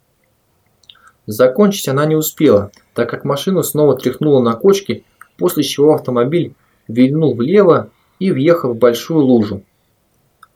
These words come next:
Ярик молча вёл автомобиль, пока они не съехали со спуска.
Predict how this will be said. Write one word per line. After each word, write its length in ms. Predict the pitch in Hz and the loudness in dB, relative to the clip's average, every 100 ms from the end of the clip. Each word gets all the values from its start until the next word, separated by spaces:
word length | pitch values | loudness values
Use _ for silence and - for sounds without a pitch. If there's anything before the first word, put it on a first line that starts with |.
| _ _ _ _ 107 | _ _ _ _ -6
Ярик 400 | 123 196 202 139 | 0 2 2 2
молча 340 | 170 165 135 | 4 4 2
вёл 220 | 139 156 | 4 4
автомобиль, 580 | 131 139 139 135 104 98 _ _ | 2 -2 -2 0 -2 -4 _ _
пока 280 | 113 107 160 | -8 -2 0
они 180 | 156 135 | 2 0
не 100 | 120 | -4
съехали 420 | - 147 143 120 | -2 -2 0 -4
со 160 | 113 127 | -2 -2
спуска. 520 | - 117 - - | -2 -6 -6 -12